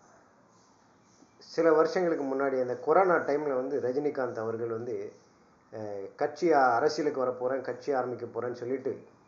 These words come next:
கட்சி தொடங்க போறேன்னு சொல்லிட்டு, பெரிய இதெல்லாம் பண்ணிட்டு, விளம்பரங்கள்லாம் பண்ணிட்டு, கடைசியில வந்து கொரோனா வந்துடுச்சு, வயசாயிடுச்சு, சுகர் அதிகமாயிடுச்சு, அஹ், உடம்பு சரியில்லை, வயசாயிடுச்சு, அப்படி இப்படின்னு சொல்லிட்டு, சில பல காரணங்களை சொல்லி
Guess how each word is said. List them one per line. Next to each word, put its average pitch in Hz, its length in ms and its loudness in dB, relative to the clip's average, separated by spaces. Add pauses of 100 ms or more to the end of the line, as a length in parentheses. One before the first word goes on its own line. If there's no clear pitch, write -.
(580)
கட்சி 127 300 -8
தொடங்க 143 300 2
போறேன்னு 135 320 0
சொல்லிட்டு, 135 480 -4 (640)
பெரிய 151 340 6
இதெல்லாம் 156 480 2
பண்ணிட்டு, 151 680 0 (140)
விளம்பரங்கள்லாம் 151 680 2
பண்ணிட்டு, 127 520 -4
கடைசியில 151 460 -2
வந்து 135 520 -4
கொரோனா 151 340 6
வந்துடுச்சு, 135 640 -2 (340)
வயசாயிடுச்சு, 135 840 0 (120)
சுகர் 139 240 2
அதிகமாயிடுச்சு, 127 840 -2 (560)
அஹ், 127 160 -2
உடம்பு 147 260 2
சரியில்லை, 135 360 2
வயசாயிடுச்சு, 131 560 0
அப்படி 127 160 -2
இப்படின்னு 147 280 -2
சொல்லிட்டு, 139 480 0
சில 147 280 -2
பல 131 200 -4
காரணங்களை 143 520 4
சொல்லி 135 420 -4